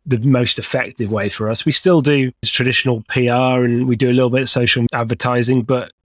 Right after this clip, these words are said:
for us at the moment, it's that podcast to podcast marketing. And it's also George in our team, he spends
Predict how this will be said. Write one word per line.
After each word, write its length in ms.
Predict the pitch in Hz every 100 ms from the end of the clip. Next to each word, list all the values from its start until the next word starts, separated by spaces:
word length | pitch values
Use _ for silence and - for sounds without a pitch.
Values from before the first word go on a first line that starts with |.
| _ _ _ -
for 260 | - 139
us 140 | 135 147
at 40 |
the 60 | 123
moment, 640 | 139 147 127 110 175 196 _ _ _ _ -
it's 180 | 127
that 200 | - 123
podcast 480 | - 120 - 117 -
to 60 | -
podcast 800 | - 110 - 117 104 - - 113
marketing. 720 | 117 117 - - 117 64 69 _ _ -
And 140 | 135
it's 120 | 151 170
also 440 | 151 - 131 123
George 400 | 104 151 147 131
in 80 | 127
our 100 | 113
team, 360 | - 117 113
he 200 | 131 127
spends 400 | 123 - 123 117